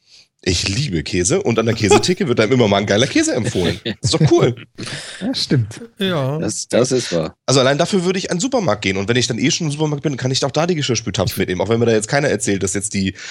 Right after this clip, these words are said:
Speaker 1: Somat zehn viel geiler sind als die Somat sieben oder so. Wobei, wobei mich das immer noch wundert, weil die ga-, guten Somat waren immer die mit der ungeraden Zahl. Ich weiß gar nicht, warum es jetzt keine mehr mit ungerader Zahl über zehn gibt. Das ist total schrecklich für mich.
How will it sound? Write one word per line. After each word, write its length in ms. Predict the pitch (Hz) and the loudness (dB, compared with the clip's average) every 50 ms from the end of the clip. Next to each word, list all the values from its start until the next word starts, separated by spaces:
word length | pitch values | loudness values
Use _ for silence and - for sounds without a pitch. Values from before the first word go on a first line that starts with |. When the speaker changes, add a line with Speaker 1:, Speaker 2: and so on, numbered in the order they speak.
| - - - - | -12 -14 -12 -6
Speaker 1:
Somat 360 | - - 107 107 104 104 - - | -2 0 2 4 4 2 2 2
zehn 300 | - 117 110 113 120 120 | 2 2 2 2 2 0
viel 160 | - 107 92 | -2 -2 0
geiler 300 | - 92 101 107 107 101 | 2 2 4 4 4 2
sind 280 | 98 110 107 104 - | 0 -2 -4 -4 -2
als 280 | - 98 95 95 - - | -2 0 -2 -2 -2 -4
die 140 | - 98 101 | -4 -4 -2
Somat 400 | 95 107 104 98 104 104 101 101 | 0 0 0 2 2 0 0 0
sieben 360 | 131 147 143 120 92 78 - - | -2 -2 -2 -2 -4 -4 -6 -8
oder 200 | - 78 78 76 | -8 -6 -4 -4
so. 280 | 73 71 71 - - - _ _ - - - - 1077 1077 1077 - | -6 -6 -8 -8 -8 -12 _ _ -20 -16 -8 -4 -4 -2 0 2
Wobei, 260 | - 95 101 95 98 | 2 2 2 2 2
wobei 220 | - 214 120 127 | 4 4 4 4
mich 100 | 139 139 127 | 4 4 2
das 100 | 120 - | 2 0
immer 140 | 127 123 117 | 0 0 0
noch 120 | 113 117 | 0 0
wundert, 240 | 135 147 143 104 90 | 0 0 0 2 2
weil 100 | 107 98 | 0 0
die 100 | 104 90 | 0 0
ga-, 120 | - 104 - 92 95 | -2 -2 -2 -4 -6
guten 240 | 101 139 202 - 151 | -2 -2 -2 -2 -2
Somat 340 | 120 113 101 104 110 123 123 | -2 0 2 2 2 0 0
waren 120 | 120 107 | -2 -2
immer 160 | 110 127 123 113 | 0 0 0 -2
die 180 | 113 135 135 | -2 -4 -4
mit 160 | 123 123 - | -2 -2 0
der 100 | 123 - | 0 0
ungeraden 580 | 135 147 185 156 123 98 98 104 107 101 107 98 | 0 0 2 2 2 2 2 0 -2 -2 -4 -2
Zahl. 320 | - 143 131 98 82 80 | 0 0 2 2 0 -2
Ich 120 | - - - | -4 -2 -2
weiß 160 | 110 107 - | -2 0 0
gar 100 | 110 107 | -2 -2
nicht, 140 | 104 107 - | 0 2 2
warum 180 | 101 101 - 113 | 2 2 2 2
es 80 | 101 123 | 2 2
jetzt 160 | 127 117 - | 2 2 2
keine 180 | - - 120 110 | 2 2 2 4
mehr 140 | - 117 | 2 2
mit 180 | 113 113 113 - | 2 0 -2 -2
ungerader 540 | - 156 170 151 131 117 123 117 120 117 - | -2 -2 0 2 2 2 4 2 2 0 0
Zahl 240 | - 151 139 127 113 | -2 -2 -2 -2 -2
über 160 | 131 120 117 | -2 -4 -2
zehn 260 | - - 190 196 190 | -2 0 -2 -2 -2
gibt. 140 | 135 113 95 | -2 -4 -6
Das 80 | 101 - | -6 -6
ist 40 | - | -6
total 200 | 101 - 113 104 | -6 -4 -4 -4
schrecklich 300 | - 160 - 120 - - | -4 -4 -6 -6 -8 -8
für 80 | 90 | -8
mich. 180 | 80 80 80 | -8 -10 -10